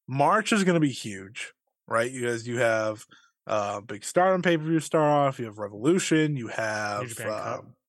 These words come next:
Speaker 1: what? New Japan Cup. You have WrestleMania week that starts in March. Then in April, you have WrestleMania and stuff. You have other stuff that I can't, there's a lot of wrestling, okay?
Speaker 2: Yeah.
Speaker 1: You get the point. Um,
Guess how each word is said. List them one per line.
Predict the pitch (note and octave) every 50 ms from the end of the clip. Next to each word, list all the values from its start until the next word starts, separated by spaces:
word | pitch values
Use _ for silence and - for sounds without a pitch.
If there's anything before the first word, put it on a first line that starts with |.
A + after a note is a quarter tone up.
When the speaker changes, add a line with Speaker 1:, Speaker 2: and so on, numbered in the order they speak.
| _ _ _ _ _ _ _ _ _ _ _ _ _ _ _ _ _ _ _ _
Speaker 1:
what? | - A2 A#2+ C#3 - _
New | C#3 C3+
Japan | B2 A#2 A#2+ C3 A#2 G#2+
Cup. | - - E3 E3 E3+ E3 - - _ _ - _ _ _ _ _
You | - A#2+
have | A#2+ C3+ A#2+ A2 A2
WrestleMania | A#2 A2+ - - A#2 A#2+ B2 C3 C3+ C3+ C3+
week | C3 B2+ C3+ C3 B2 - - - - - -
that | A#2+ A2+ -
starts | - - C3 B2 C3+ C3 - -
in | C3
March. | B2+ B2+ B2+ B2+ B2 A#2 A2+ - - - - - - _ _
Then | A2+ A2+ A2+
in | A2+
April, | A#2+ C3 C3 - C#3+ C3 C3 C3
you | A#2+ A#2
have | A#2 A2+ A2+ A2 G#2 - - - _ _ _ _ _ _ _ _ _ _ _
WrestleMania | A#2 A2 - - A2+ C3 E3 F#3+ F#3 F3+ F3
and | F3 D#3+
stuff. | - - - D#3 D3+ D3 D3+ D3+ D3+ C#3 - - -
You | B2+ A#2
have | A2 A2+ A2+ A2 G#2+ G#2+ G#2 G#2 G#2 G#2 G#2 G#2+ - - - - - _ _ _ _ _ _ _ _ _ _ _ -
other | C3 B2 B2+ C3 A#2+
stuff | - - A#2+ A#2 A#2
that | A#2 A2
I | G#2+
can't, | G#2 - - -
there's | C#3+ D#3+ F3+ F3
a |
lot | D#3+ C3 A#2 G#2+ G2 G2
of | F#2+ -
wrestling, | F#2+ F#2 - - - G2+ G#2 G#2+
okay? | G#2+ G#2 - A2+ A#2
Speaker 2:
Yeah. | A2+ - - - - _ _
Speaker 1:
You | C3 C3+
get | D3+ C#3 -
the | -
point. | - - - - - _ _ - - - - - - _ _
Um, | B2 B2 G#2+ G#2+ G#2 G#2 G2+ - -